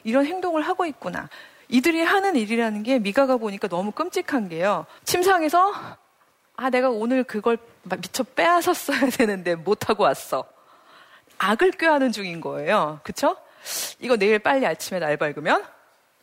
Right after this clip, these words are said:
가가지고 그 사람의 산업과 집과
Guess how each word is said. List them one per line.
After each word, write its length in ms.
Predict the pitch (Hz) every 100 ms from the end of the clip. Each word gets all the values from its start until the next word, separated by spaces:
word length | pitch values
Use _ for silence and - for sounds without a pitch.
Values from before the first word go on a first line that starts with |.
| _ -
가가지고 680 | 175 170 160 131 240 381 - _
그 160 | - 202
사람의 540 | 214 180 151 170 262 262
산업과 600 | - 330 294 - 156 147 _ _ _ _ _ _ -
집과 540 | - 220 - 180 147